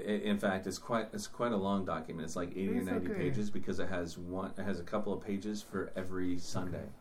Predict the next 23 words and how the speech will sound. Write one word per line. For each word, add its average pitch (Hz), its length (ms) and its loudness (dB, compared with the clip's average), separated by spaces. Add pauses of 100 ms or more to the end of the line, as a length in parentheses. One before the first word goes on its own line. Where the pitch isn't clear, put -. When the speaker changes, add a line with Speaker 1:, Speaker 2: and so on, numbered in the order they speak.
(120)
Speaker 2:
Okay. 113 260 -8
Okay. 98 60 -8 (420)
Speaker 1:
And 90 220 -4
then, 90 240 0
but 101 200 2
then 104 180 6
you 101 100 8
can 101 260 4
look 98 180 2
on 95 200 0
the 92 220 10 (180)
text - 360 10
and, - 120 4 (220)
Speaker 2:
Yeah. 110 220 8 (340)
Speaker 1:
oops. - 260 8 (680)
All 85 60 -2
right, - 100 -2
Speaker 2:
Yeah, 147 80 2
Speaker 1:
I - 60 4
gotta 98 220 2
Speaker 2:
time. 95 80 2
Speaker 1:
go. 92 100 0
I'm, 95 180 0